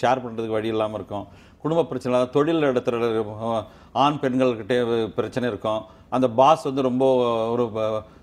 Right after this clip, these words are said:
திட்டுற பாஸா இருக்கலாம், அல்லது வந்து எந்த சைடுல எப்பவும் குறை காண்றது பாஸா இருக்கலாம், அவங்க நல்ல வேலை செய்யும்போது அதை அப்ரிஷியேட் பண்ணாத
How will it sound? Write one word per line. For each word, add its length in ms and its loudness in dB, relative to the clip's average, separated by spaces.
திட்டுற 300 2
பாஸா 280 2
இருக்கலாம், 420 -2
அல்லது 240 0
வந்து 340 0
எந்த 240 4
சைடுல 680 2
எப்பவும் 200 0
குறை 260 2
காண்றது 440 0
பாஸா 240 0
இருக்கலாம், 420 -4
அவங்க 240 2
நல்ல 140 4
வேலை 180 6
செய்யும்போது 420 0
அதை 80 0
அப்ரிஷியேட் 340 -2
பண்ணாத 340 -2